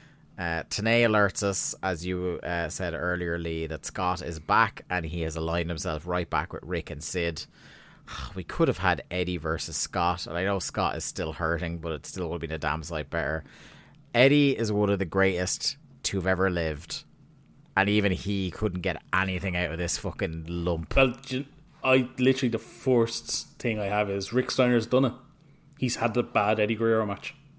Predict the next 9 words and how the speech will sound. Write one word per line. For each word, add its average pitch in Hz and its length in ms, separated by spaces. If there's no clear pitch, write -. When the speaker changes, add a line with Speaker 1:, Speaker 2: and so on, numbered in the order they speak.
Speaker 1:
Yeah. 80 160
Eddie 143 360
is 113 100
such 113 240
an 101 160
unbelievable 95 800
face 90 360
in 87 120
peril, 85 440